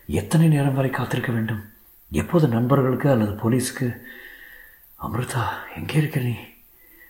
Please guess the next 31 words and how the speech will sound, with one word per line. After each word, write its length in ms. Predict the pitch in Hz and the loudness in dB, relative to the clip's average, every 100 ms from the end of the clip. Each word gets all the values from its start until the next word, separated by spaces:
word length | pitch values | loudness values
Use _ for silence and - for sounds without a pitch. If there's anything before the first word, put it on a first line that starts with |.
| _ - | _ -4
ரிசப்ஷனுக்காக 680 | - - - 110 - 95 87 | 0 0 2 2 2 0 2
விலை 240 | 92 110 | 4 6
உயர்ந்த 320 | 107 107 98 | 6 4 2
நகைகள் 400 | 92 92 120 104 | 0 2 4 4
அணிந்து 280 | 92 107 107 | 4 4 4
கொண்டிருந்தாயே, 640 | 101 95 92 87 87 82 - - - - _ - - | 4 2 -2 -4 -4 -6 -12 -20 -20 -20 _ -20 -8
கவனிக்க 460 | - 127 - 110 | -6 -6 -6 -6
தவறிவிட்டேனே. 520 | 92 85 - - - - - - - - - - | -6 -6 -6 -6 -6 -12 -18 -20 -20 -20 -20 -18
உன் 200 | - 95 | -6 -2
நகைகளால 520 | 90 107 113 110 98 90 - - - - - - - - - - _ - | 0 2 2 2 0 -2 -6 -16 -20 -20 -20 -20 -20 -20 -20 -20 _ -12
யாராவது 340 | - 95 92 - | -6 -4 -4 -6
கவரப்பட்டு 600 | - 110 120 117 - 117 | -4 -2 -2 -2 0 0
அல்லது 280 | 101 98 90 | 0 0 -2
உன் 140 | 95 | -4
சிவந்த 400 | - 113 117 110 | -4 0 2 2
மேனியால 500 | 98 107 120 110 101 | 2 2 2 0 0
யாராவது 280 | 98 107 101 | 0 -2 -2
கவரப்பட்டு, 560 | - 110 110 - 120 - | -2 -4 -4 -6 -6 0
சே, 120 | - | 0
சே, 120 | - | 0
சே, 120 | - | -6
சே, 140 | - - - - | -10 -14 -18 -20
அப்படி 220 | - - | -8 -6
இல்லை, 180 | 73 - - - | -4 -6 -12 -18
அப்படி 260 | - - - | -12 -8 -8
நடக்கவில்லை. 420 | - - - - - - - - - | -6 -6 -8 -10 -16 -20 -20 -8 -2
ஆட்டோ 280 | 117 151 | 4 6
பிடித்து 240 | 104 104 117 | 6 2 4
இதோ 120 | 104 | 4
வரப்போகிறாய், 640 | 87 92 - 85 82 95 - - | 4 0 -4 -6 -4 -8 -8 0
இதோ, 180 | 107 | 0